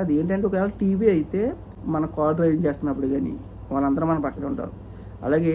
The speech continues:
ఇంట్లో పనిచేసే పని మనుషులు వాళ్ళతోనే కలిసి కూర్చుని వాళ్ళకి ఫుడ్ కానీ ఇవన్నీ పెడతారు కాబట్టి దానివల్ల అది అంటువ్యాధి కాబట్టి వాళ్ళకు కూడా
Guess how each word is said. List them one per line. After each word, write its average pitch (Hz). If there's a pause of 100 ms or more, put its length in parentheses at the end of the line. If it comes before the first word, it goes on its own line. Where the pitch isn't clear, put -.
(100)
ఇంట్లో 160
పనిచేసే 160
పని 147
మనుషులు 147 (800)
వాళ్ళతోనే 160
కలిసి 143
కూర్చుని 156 (240)
వాళ్ళకి 143
ఫుడ్ 147
కానీ 160
ఇవన్నీ 143
పెడతారు 135
కాబట్టి 127 (160)
దానివల్ల 156 (840)
అది 156 (340)
అంటువ్యాధి 175
కాబట్టి 151 (120)
వాళ్ళకు 175
కూడా 196